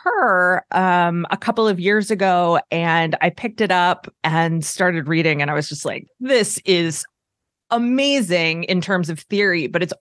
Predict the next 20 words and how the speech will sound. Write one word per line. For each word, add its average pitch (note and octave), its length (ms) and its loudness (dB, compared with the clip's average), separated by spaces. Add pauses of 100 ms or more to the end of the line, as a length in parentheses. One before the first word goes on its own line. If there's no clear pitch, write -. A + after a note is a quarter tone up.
also G3+ 400 0
amazing E3 500 0
in D#3 100 -2
just - 280 -6
terms D#3+ 340 -2
of D3+ 240 -4 (520)
how F#3+ 220 4
it's F3+ 220 0
written D#3 440 0 (120)
and D3+ 640 -2
the, D#3+ 360 0 (120)
the D3 440 0
references F3 1000 2
that - 260 0
Mark D#3 200 -2
Fisher D3+ 280 -2
makes." C#3+ 480 -2
And D3 260 -8 (300)
it's G3 180 2
just - 400 -2